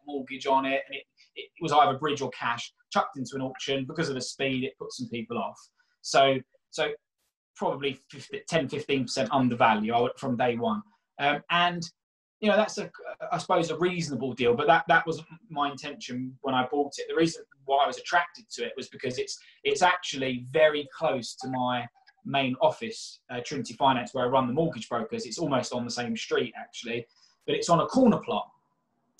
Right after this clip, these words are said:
And I saw the house next door, and I s-, and, and funnily enough, the house next door is actually one of my clients that I've done a remortgage on,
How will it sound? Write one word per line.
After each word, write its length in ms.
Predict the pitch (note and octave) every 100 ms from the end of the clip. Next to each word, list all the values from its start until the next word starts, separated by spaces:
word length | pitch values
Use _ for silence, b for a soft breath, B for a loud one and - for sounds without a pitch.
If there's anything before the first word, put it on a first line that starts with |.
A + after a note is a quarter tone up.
| - _
And 120 | D#3+ D#3+
I 60 |
saw 300 | D#3 A3 G3
the 60 | E3
house 340 | F3 D#3 -
next 260 | D#3 - -
door, 380 | F#3 A2+ G#2+ - _ _ _ C#3
and 80 |
I 20 | D3
s-, 200 | - -
and, 180 | C#3+ C#3+
and 300 | D#3 D3 C#3+ C#3 _ _ _ _ _ _ _ -
funnily 320 | G3+ D#3+ D3
enough, 260 | D3+ D3 -
the 80 | C3
house 340 | F#3 F3 -
next 240 | C3+ -
door 180 | F3 C#3
is 60 | B2
actually 280 | C#3 - C3+
one 100 | C3+
of 80 |
my 160 | B2+ -
clients 640 | - F3+ D#3 A2 B2 -
that 80 | -
I've 240 | D3+ D3+ C#3+
done 120 | C3+
a 60 |
remortgage 640 | C#3 A#3 F3+ C3 A#2+ A2+ A2
on, 220 | A2 C3+